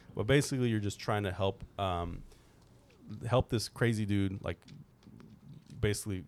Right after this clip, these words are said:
fight against these corporations and free the other people in the colony. But along the way, obviously, you're gonna meet companions. So he's gonna send you on missions to different. So you, it's, it's called, like, a, a hub, hub world where it's not open world. You go to different planets,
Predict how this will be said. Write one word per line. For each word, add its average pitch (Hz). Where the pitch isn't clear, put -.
fight 101
against 92
these 85
corporations 90
and 82
free 87
the -
other 80
people 87
in 85
the 85
colony. 113
But 110
along 131
the 123
way, 113
obviously, 104
you're 98
gonna 95
meet 95
companions. 90
So 98
he's 101
gonna 104
send 95
you 92
on 87
missions 87
to 92
different. 87
So -
you, 127
it's, -
it's 117
called, 165
like, 143
a, 95
a 95
hub, 110
hub 120
world 143
where 104
it's -
not 156
open 127
world. 127
You 101
go 110
to 110
different 104
planets, 120